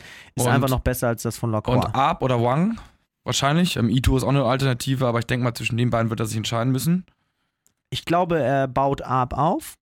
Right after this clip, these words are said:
Speaker 1: und
Speaker 2: Ja.
Speaker 1: wird auf Arp setzen. Ich finde Arp bisher noch nicht überragend, aber der Junge kommt, wird mit jeder Minute stärker, sag ich. Und, äh, für mich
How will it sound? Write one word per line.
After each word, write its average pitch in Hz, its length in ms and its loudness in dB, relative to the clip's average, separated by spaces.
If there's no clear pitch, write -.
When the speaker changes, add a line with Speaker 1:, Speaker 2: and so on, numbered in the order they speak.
Speaker 1:
und 143 120 -2
Speaker 2:
Ja. 117 40 2
Speaker 1:
wird 117 120 2
auf - 140 -2
Arp 143 280 -2
setzen. 165 360 -2
Ich 151 120 -4
finde 165 240 -4
Arp 147 340 -2
bisher 156 300 -2
noch 151 100 0
nicht 147 140 -4
überragend, 147 500 -2
aber 160 120 0
der 151 100 0
Junge 170 240 0
kommt, 180 260 -6
wird 156 360 -4
mit 151 160 -4
jeder 170 240 -2
Minute 156 320 0
stärker, 156 480 -4
sag 151 260 -2
ich. 151 220 -6
Und, 131 280 -6
äh, 127 320 -6
für 165 140 0
mich 240 340 0